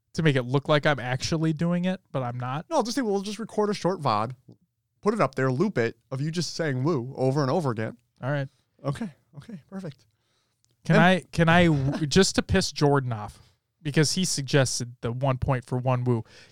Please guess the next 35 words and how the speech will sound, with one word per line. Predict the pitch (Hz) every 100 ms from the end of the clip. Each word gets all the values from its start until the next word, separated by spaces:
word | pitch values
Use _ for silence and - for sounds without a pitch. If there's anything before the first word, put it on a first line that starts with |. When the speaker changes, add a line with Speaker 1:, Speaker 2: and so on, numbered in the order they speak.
| -
Speaker 1:
can | 165
I, | 160 185 202
can | - 156
we | 180 208
loop | 143 156 160 -
that | 196 202 - _ _ _ _ _
over | 156 156 170 160
the | 139
Temple | - 151 143
of | 143 123
Time | 135 120 139
song | 160 156 165 - _ _
from | - 131 131
Legend | 127 131 143
of | 127
Zelda? | - 123 156 165 _
Speaker 2:
Sure. | - - - - _ _ _ _ _
What | - 208
about | 240 185
doing | 170 190 185 160
the, | 156 151
uh, | 135
the | 117 131
Fall | - 147
Guys | 143 120 104 104
woo? | 98 82 _ _ _ _ _ _ _ _ 131 -
The | 131
little, | 143 135
when | 143
they | 131
jump, | 147 160
the | 170
little | 151 135 - _
woo. | 403 427 330 - _ _ _ _ _ _ -
Speaker 1:
No, | 151 143 113